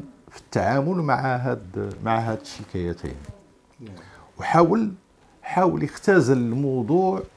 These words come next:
Speaker 1: الموضوع كامل ديال، ولا الصراع كامل في عملية التركيز الاقتصادي. كيف؟ لأنه كيف كتعرفوا أن شركة أوبر،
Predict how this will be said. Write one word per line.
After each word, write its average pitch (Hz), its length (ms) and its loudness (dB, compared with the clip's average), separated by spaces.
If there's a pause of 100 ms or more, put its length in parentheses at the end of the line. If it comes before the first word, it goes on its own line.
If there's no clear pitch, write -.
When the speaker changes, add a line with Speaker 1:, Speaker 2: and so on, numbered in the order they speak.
(240)
Speaker 1:
الموضوع 120 560 2
كامل 170 440 2
ديال، 113 320 -2 (120)
ولا 107 140 0
الصراع 107 400 0
كامل 156 440 -2 (440)
في - 160 2
عملية 127 540 2 (680)
التركيز 131 480 2
الاقتصادي. 92 680 -4 (200)
كيف؟ - 260 4 (380)
لأنه 95 260 -2
كيف - 360 -4
كتعرفوا 101 560 -2 (600)
أن 113 180 0
شركة 104 400 -2 (160)
أوبر، 120 360 2